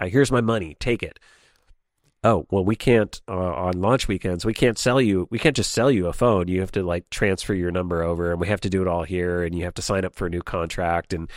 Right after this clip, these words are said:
thirty-six month contract, and you can pay for it all at once, but, you know, we have to," there was this whole rigmarole about how,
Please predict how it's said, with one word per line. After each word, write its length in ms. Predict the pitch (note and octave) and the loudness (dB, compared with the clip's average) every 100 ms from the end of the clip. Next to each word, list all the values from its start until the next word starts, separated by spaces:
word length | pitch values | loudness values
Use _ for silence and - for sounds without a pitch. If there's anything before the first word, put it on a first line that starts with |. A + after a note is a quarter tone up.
| - - _ | -20 -20 _
thirty-six 440 | A#2+ A2+ - - | 2 4 0 0
month 260 | A2 G2+ - | 0 0 -2
contract, 640 | G#2 F#2+ - F#2+ F2+ - | -2 -2 -2 0 0 -2
and 160 | F2 D#2+ - - - - | -8 -8 -16 -20 -8 0
you 60 | |
can 120 | C3 | 2
pay 180 | A2+ D3+ | 6 4
for 180 | - C#3+ | 6 6
it 60 | B2+ | 8
all 160 | A#2+ | 8
at 100 | A2 | 6
once, 360 | A2 G#2+ G#2 - | 4 4 2 0
but, 260 | G#2+ G2+ - - - _ | 2 0 -2 -16 -20 _
you 140 | - G2+ | -4 0
know, 180 | F#2+ F#2 | 2 2
we 160 | G2 | 2
have 140 | G#2+ G#2 | 2 2
to," 180 | F#2+ - _ - | 0 -2 _ -16
there 300 | G#2+ A#2 A2 | -12 -4 -2
was 100 | G#2 | 0
this 140 | A2+ | -2
whole 260 | - D#3+ C#3 | 2 4 6
rigmarole 720 | C3 A#2+ G#2 F#2+ F2+ F2 E2 | 6 4 2 2 2 0 -2
about 260 | F2 F#2 E2+ | -4 -4 0
how, 380 | F#2+ F2 E2 | 0 0 -2